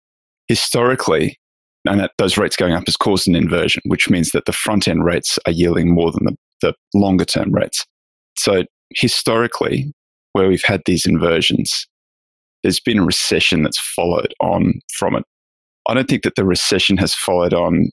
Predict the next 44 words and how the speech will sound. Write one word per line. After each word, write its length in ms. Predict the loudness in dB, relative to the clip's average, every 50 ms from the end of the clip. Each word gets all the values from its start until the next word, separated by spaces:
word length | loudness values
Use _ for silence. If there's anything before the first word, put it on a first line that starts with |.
| -6 _ _ -6
sort 280 | -4 -2 0 0 0
of, 140 | 0 -2 -4 -8 -12 _ _ -4 -2
I 40 | -2
don't 160 | 0 0 0
think 160 | -2 -2 -2
it's 120 | -2 -4
a 60 | -4 -4 -4
correlation. 800 | -4 -2 0 0 2 2 0 0 0 0 0 2 2 0 0 -2 -2 -4
I 80 | -4 -2
think 220 | -2 -2 -2 -2
it's, 200 | -2 -4 -4 0
in 120 | 0 0 0
fact, 360 | 0 -2 -4 -6 -4 -4 -4
what 120 | -4 -2
the 60 | -2
Fed 260 | -4 -2 0 0 0 0
is 140 | 0 -2
attempting 400 | -4 -2 0 0 0 0 0 -2 -4
to 120 | -4 -4 -2
do. 200 | 0 0 0 0 -2
I 80 | -2
think 180 | 0 0 -2 0
they're 100 | -2 -2 -2
trying 340 | -2 -2 -2 0 0 -2 -2
to 80 | -4 -6
cool 280 | -2 0 2 4 4 4
the 120 | 2 0
economy 420 | 0 -2 -2 0 0 2 0 0 0
down 220 | -2 -2 0 0
by 80 | 0 0
raising 460 | 0 0 0 0 0 -2 0 0 -2
those 180 | 0 0 -2 -2 -2
rates. 420 | -2 -2 -2 -4 -4 -6 -6 -8 -10 _ _ _ _ _ _ _ _ _ _ _ _ _ _ -2
And 220 | 0 2 2 0 0
it's 260 | -2 -4 -6 -4 -2
difficult. 380 | 0 0 2 2 2 2 2
You 80 | 2 2
look 180 | 0 0 0 0
at 60 | 0
it 60 | 0
from 180 | 2 0 2 2
Jay 220 | 2 2 2 0 0
Powell's 280 | -2 0 0 -2 -2
perspective. 540 | -2 -4 -4 -2 -2 -4 -2 -4 -6 -6 -6